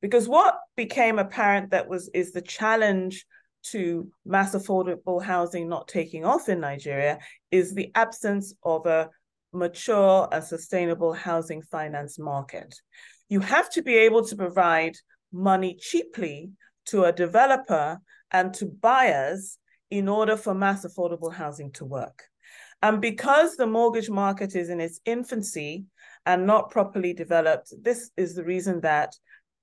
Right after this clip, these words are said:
you know, is one of the key levers as to why that hasn't happened.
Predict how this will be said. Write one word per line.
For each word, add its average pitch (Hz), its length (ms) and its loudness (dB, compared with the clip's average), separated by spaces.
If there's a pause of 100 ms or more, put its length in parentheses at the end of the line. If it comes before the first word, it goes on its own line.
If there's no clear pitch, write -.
you 196 120 0
know, 175 80 4
is 165 160 0
one 233 160 2
of 202 120 -2
the 165 60 -6
key 233 360 -8 (420)
levers 180 760 -2
as 170 240 0
to - 100 -8
why 175 340 2
that 170 180 0
hasn't 147 320 -8
happened. 143 480 -12